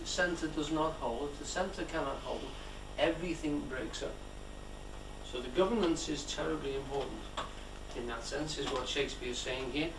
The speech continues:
And it's so important that, you know, we have to literally support it, but at the same time, um,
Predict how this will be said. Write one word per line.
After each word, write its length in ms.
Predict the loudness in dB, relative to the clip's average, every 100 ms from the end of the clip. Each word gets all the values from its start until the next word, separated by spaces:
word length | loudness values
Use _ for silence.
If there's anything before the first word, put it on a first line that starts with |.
| -8 -8 2
And 140 | 4
it's 160 | 4 6
so 220 | 8 8
important 580 | 6 2 0 0 -2 -2 -6 -10 -10 -10 -10 -10 -6 2
that, 240 | 4 4 0 -10 -10 -2
you 120 | 2 4
know, 100 | 6
we 200 | 8 8
have 340 | 8 6 8
to 180 | 8 8 2 -8 -4
literally 540 | 2 4 4 4 4
support 680 | 4 2 2 6 8 6 4
it, 220 | 4 2 -2 -8 -10 -10 -2
but 140 | 2 4
at 160 | 2
the 60 | 2
same 340 | 4 4 4
time, 260 | 4 2 2 -2 -10 -10 0
um, 420 | 4 4 4 0